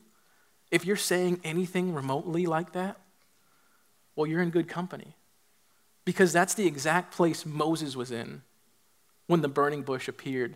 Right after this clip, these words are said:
to him. So I want you to take this, this moment right now as your burning bush moment.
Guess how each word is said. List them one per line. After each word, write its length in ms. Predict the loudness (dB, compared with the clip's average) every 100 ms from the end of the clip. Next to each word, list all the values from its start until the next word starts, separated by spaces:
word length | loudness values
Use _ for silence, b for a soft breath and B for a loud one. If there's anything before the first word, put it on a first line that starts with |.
| -16 -16
to 80 |
him. 300 | -12 -10 -12 -18 _ _ _ _ _ _ _ _ _ _ _ _ _ _ _ _ _ _ _ _ _ -8
So 180 | 2 2
I 60 |
want 280 | 4 2 0
you 60 | 0
to 60 |
take 340 | 0 0 -6 -4
this, 460 | -8 -8 -14 -16 -18 _ _ _ -2
this 360 | 6 6 6
moment 320 | 0 2 0 0
right 280 | 4 4 4
now 420 | -2 -2 -2 -6 -14 _ _ _ _ _ _ _ _ _ _ _ _ -6
as 220 | -6 -4
your 440 | -2 2 2 0 -2
burning 460 | 0 2 0 -6 -10 _ -6
bush 280 | -6 -6
moment. 300 | -14 -16 -18